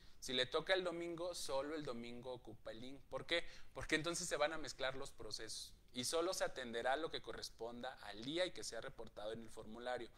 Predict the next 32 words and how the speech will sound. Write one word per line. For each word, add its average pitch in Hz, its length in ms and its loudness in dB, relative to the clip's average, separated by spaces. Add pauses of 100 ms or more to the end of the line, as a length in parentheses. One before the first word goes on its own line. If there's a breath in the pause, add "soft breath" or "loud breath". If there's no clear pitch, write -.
(240 loud breath)
No 185 120 -2
saturemos 160 720 0
este, 143 580 -2
este 135 160 -8
instrumento 139 720 -6
y, - 80 -8
repito, - 360 -8
no 113 140 -2
lo 127 160 -2
compartamos 107 640 -8
con 101 200 -14
todos. 87 380 -12 (2000 loud breath)
Eh, 139 240 8
buenas 208 300 4
tardes, 160 360 8
¿será 160 160 6
posible 175 520 2
que 143 160 2
generen 147 480 -2
un 151 140 -4
espacio 151 560 2
para 147 160 2
información 151 600 -2
sobre 147 240 -2
los 127 200 -2
cambios 135 300 -4
de - 20 -4
inscripción 127 420 -4
en 135 80 -8
educación 113 500 -6
media 120 260 -6
superior? 147 520 -2